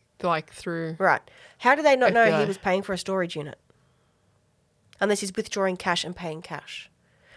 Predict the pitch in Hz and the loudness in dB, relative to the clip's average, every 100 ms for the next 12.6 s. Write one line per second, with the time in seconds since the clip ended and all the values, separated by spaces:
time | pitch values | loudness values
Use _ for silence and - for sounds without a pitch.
0 | - 240 285 269 254 233 208 208 185 165 | 4 4 4 4 6 6 4 0 0 0
1 | 185 190 185 165 - _ - - 233 214 | -2 -2 0 0 -2 _ -20 -6 2 4
2 | 254 262 214 214 208 180 165 175 175 147 | 4 4 4 4 4 0 0 -2 -2 -2
3 | 147 - 180 - 180 160 180 175 160 180 | -4 -6 -8 -6 -4 -2 -2 -2 0 0
4 | 180 180 - 170 170 170 123 147 262 - | -4 -8 -4 -2 -4 -4 -6 -2 -4 -6
5 | _ _ _ _ _ _ _ 208 185 190 | _ _ _ _ _ _ _ 0 2 6
6 | 202 214 214 196 185 190 190 190 180 - | 8 8 6 6 6 4 0 4 4 2
7 | - - - _ _ _ _ _ - 196 | -12 -16 -18 _ _ _ _ _ -4 -2
8 | 185 - - 175 - 277 254 160 151 175 | -2 -4 -10 -10 2 4 4 2 0 -2
9 | 302 233 180 185 190 226 381 - 311 202 | 2 4 4 2 -2 -10 -8 -4 0 0
10 | 226 277 302 277 233 160 160 202 202 190 | 4 6 8 6 4 4 6 6 4 -2
11 | 196 165 147 127 92 - - 233 - 392 | 0 0 -2 -4 -4 -4 -4 -4 -2 -2
12 | - 220 226 175 - | 2 4 2 0 -8